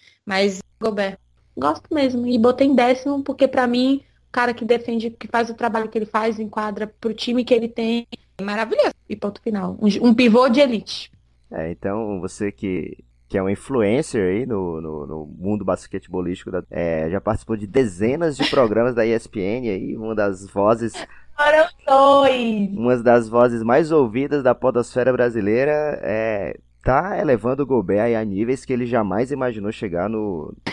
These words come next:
Speaker 2: no, <laughs> na audiência brasileira. É, tem um,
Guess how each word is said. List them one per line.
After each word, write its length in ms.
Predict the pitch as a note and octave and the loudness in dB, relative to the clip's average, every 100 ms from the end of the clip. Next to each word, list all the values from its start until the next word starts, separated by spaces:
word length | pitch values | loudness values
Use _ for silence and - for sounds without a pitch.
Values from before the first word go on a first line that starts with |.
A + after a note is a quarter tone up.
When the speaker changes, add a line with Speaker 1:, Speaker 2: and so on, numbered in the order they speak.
| - - - - | -12 -16 -18 -12
Speaker 2:
no, 340 | F#2 F#2 E2 E2+ - E4+ - - | -6 -4 -2 -2 -2 -2 0 -2
<laughs> 480 | - - - - - | -2 -6 -20 -20 -8
na 280 | G2+ G#2+ | -2 2
audiência 600 | G2+ A#2 B2+ A2+ A#2 D3 | 4 2 2 0 0 -2
brasileira. 600 | C#3 C3 C3 A2 G2 G2 - _ _ _ _ - | 0 0 0 -2 -2 -2 -8 _ _ _ _ -6
É, 460 | - A2 A2+ A2 | 0 2 2 0
tem 180 | A2+ G3+ | 0 -2
um, 100 | G3+ | -2